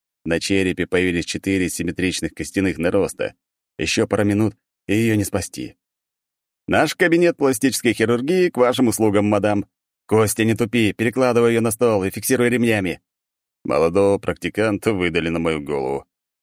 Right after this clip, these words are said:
Бестолочь та еще, хотя и перспективная. Костя вышел из ступора и кивнул, отчего волосы, собранные в хвост, захлестнуло вперед и забавно шлепнуло его по лицу. "Астрогардиан,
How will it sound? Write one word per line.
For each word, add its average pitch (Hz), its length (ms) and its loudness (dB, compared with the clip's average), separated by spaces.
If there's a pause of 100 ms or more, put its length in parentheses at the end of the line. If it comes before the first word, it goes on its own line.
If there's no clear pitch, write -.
Бестолочь 120 560 2
та 101 200 0
еще, 90 380 -2 (140)
хотя 92 200 0
и 101 60 0
перспективная. 80 800 -4 (720)
Костя 127 340 0
вышел 113 280 0
из - 80 -4
ступора 101 420 0
и - 20 -2
кивнул, 85 420 0
отчего 80 380 -2
волосы, 92 380 -2
собранные 78 400 -2
в - 60 -16
хвост, 98 260 -4 (300)
захлестнуло 104 580 0
вперед 98 360 -2 (220)
и - 80 -2
забавно 107 460 2
шлепнуло 87 460 -2
его 80 180 0
по - 80 -2
лицу. 90 400 -4 (540)
"Астрогардиан, 95 1000 -2